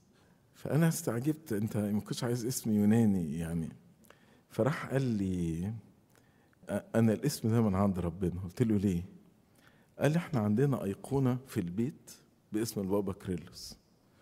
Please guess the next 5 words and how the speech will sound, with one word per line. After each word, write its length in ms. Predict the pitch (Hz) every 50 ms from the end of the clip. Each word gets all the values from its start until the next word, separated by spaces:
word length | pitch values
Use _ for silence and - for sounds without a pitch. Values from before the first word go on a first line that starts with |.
| - - _ _ _ _ _ _
وإحنا 280 | - 127 139 147 123 117
مولعين 680 | 113 113 110 107 107 107 104 117 143 160 156 147 143
قنديل 580 | - - 98 101 101 98 95 110 131 135 110 71
قصاد 320 | - - - 113 107 104
الأيقونة. 580 | 92 - 90 87 85 - - - 95 82 76